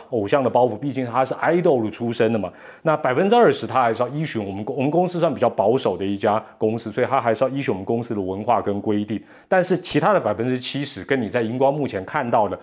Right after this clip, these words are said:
或者跟他的F B、他的这个粉丝页看到的张立群，基本上是，呃，几乎是一样的哦，所以没有，没有太大的差别了。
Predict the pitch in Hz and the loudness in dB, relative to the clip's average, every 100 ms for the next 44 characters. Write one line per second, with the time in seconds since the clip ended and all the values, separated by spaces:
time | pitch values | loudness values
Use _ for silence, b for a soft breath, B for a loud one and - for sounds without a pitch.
0 | B B - 165 104 95 127 127 120 117 | B B 2 2 2 0 0 0 0 2
1 | 123 123 110 104 B B 135 143 131 - | 2 0 0 0 B B 0 0 -2 -4
2 | 135 139 - - 113 107 107 104 101 101 | -6 -6 -8 -4 -2 -2 -2 -4 -2 -4
3 | - 151 143 147 131 117 104 120 120 104 | 0 2 2 2 2 2 2 0 0 -4
4 | 90 85 110 95 104 95 - 101 92 b | -8 -6 -6 -4 -6 -8 -8 -8 -10 b
5 | b 98 85 82 123 123 117 90 92 113 | b -12 -12 -4 -2 -2 -8 -8 -2 -2
6 | 85 90 87 - 107 101 - 156 170 123 | -2 -10 -8 -4 -4 -4 0 2 4 4
7 | 202 - 151 123 104 113 107 92 78 | 2 2 2 2 2 2 0 -2 -12